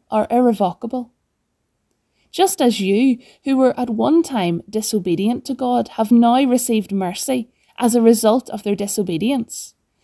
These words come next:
so they too have now become disobedient, in order that they too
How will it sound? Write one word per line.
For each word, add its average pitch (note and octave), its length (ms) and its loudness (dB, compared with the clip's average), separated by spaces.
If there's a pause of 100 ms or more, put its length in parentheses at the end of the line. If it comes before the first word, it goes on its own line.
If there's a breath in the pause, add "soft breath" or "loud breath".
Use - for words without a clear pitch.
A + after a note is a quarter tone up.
(180 soft breath)
so F4 340 4
they F4+ 260 4
too A#3+ 560 -2
have A3 140 -4
now A3+ 360 2
become A3 380 -2
disobedient, G#3+ 880 -2 (360)
in B3+ 160 0
order B3+ 400 4
that G3 200 -4
they C#4 200 2
too G#3+ 500 -2